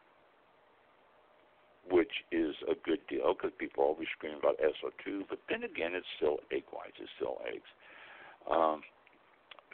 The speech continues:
fifty parts per million of S O two to must before fermentation to block, uh, malolactic fermentation.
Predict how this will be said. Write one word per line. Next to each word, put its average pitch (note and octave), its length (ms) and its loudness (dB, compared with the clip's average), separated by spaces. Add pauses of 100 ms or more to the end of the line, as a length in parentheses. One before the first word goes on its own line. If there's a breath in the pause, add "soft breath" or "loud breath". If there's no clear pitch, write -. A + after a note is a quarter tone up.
fifty B2+ 240 4
parts G#2+ 380 6 (240)
per A2+ 120 4
million F#2+ 500 -2 (300)
of D#2 160 -4
S F#2 140 8 (100)
O F#2+ 80 2 (180)
two E2 220 -4 (120)
to E2+ 100 -10
must E2 420 2
before D#2 320 4 (100)
fermentation E2 680 0
to C#2 80 -4
block, C#2 500 4 (720 loud breath)
uh, D2+ 140 -2
malolactic D#2+ 600 2
fermentation. E2 760 2